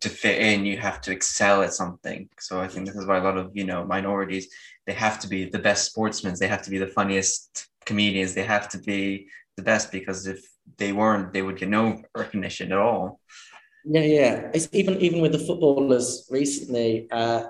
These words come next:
Speaker 2: uh, in the England final,
Speaker 1: Yeah.
Speaker 2: uh, the, the gents that missed the penalties, like, uh, uh, their skin colour was not an issue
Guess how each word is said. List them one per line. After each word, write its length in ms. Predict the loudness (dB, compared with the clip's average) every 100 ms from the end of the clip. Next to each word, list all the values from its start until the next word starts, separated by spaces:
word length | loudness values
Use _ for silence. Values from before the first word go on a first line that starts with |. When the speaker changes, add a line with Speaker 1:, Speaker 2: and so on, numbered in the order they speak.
| -4
Speaker 2:
uh, 120 | -2 0
in 180 | 0 0
the 160 | 0
England 360 | 2 6 4 4
final, 760 | 2 4 4 4 4 0 -2 -12 _ 0
Speaker 1:
Yeah. 160 | 2
Speaker 2:
uh, 260 | 4 2 -4 -16 -20 _ -18 0
the, 100 | 0
the 240 | 2 0
gents 400 | 4 4 4 0
that 120 | -2
missed 300 | 2 2 0
the 80 | -4
penalties, 760 | 0 2 2 -2 -4 -2 0 0
like, 260 | 0 -2 -6 -14 -20 _ -14
uh, 340 | -12 -8 -8 -8 -18 _ -6
uh, 240 | -2 -2 -2 -12 -18 _ _
their 140 | 0
skin 280 | 0 4 4
colour 160 | 6 6
was 260 | 4 2
not 340 | 6 6 6 4
an 100 | 0
issue 520 | -2 0 -2 -2 -4